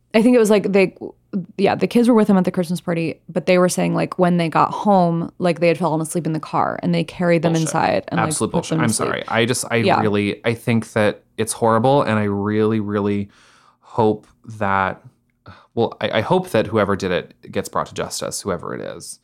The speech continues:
Speaker 1: Yeah.
Speaker 2: In s-, in one way or another. I think that it's just, at the end of the day, it's just, it's a tragedy.
Speaker 1: Yeah. It's, and it will never, it w-,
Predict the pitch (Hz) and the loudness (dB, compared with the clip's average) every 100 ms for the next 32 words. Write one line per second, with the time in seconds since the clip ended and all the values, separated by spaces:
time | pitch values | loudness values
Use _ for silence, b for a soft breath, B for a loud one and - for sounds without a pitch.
0 | - 170 143 170 - 101 98 - 104 95 | -8 -6 -4 -6 -8 -10 -8 -8 -6 -4
1 | 90 87 85 90 80 - 95 - 95 - | -4 -6 -8 -8 -8 -8 -12 -10 -12 -10
2 | 92 87 - _ _ _ _ _ _ _ | -6 -4 -6 _ _ _ _ _ _ _
3 | _ _ _ _ _ _ 180 196 196 - | _ _ _ _ _ _ -6 -4 -4 -4
4 | 117 131 110 87 82 95 - - _ _ | -2 0 0 -2 -4 -8 -12 -12 _ _
5 | - 95 - - - - 62 104 101 190 | -18 -16 -12 -8 -8 -8 -10 -10 -6 -6
6 | 165 151 _ _ _ _ 190 - - - | -4 -8 _ _ _ _ -6 -6 -12 -14
7 | b b b b 202 196 185 185 160 151 | b b b b 0 2 2 2 0 -2
8 | 151 143 - _ - - - | 0 -2 -4 _ -8 -8 -6